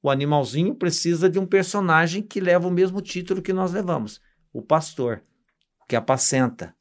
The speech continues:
o que cuida, tá entendendo? Ele não faz mais nada além daquilo, cuidar das ovelhas.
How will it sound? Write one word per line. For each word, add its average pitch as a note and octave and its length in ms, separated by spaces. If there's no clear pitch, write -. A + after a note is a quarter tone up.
o A2+ 100
que B2 140
cuida, A2+ 540
tá - 80
entendendo? B2+ 340
Ele C#3 80
não D#3 120
faz E3 240
mais F3 400
nada F3 380
além F3+ 220
daquilo, E3+ 640
cuidar B2 340
das C3 220
ovelhas. B2+ 380